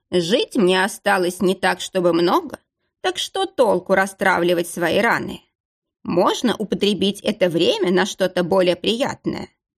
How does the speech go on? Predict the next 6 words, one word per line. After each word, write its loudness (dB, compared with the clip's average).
Музей, 2
выставки, -4
театры, 0
работа 0
опять -2
же. -8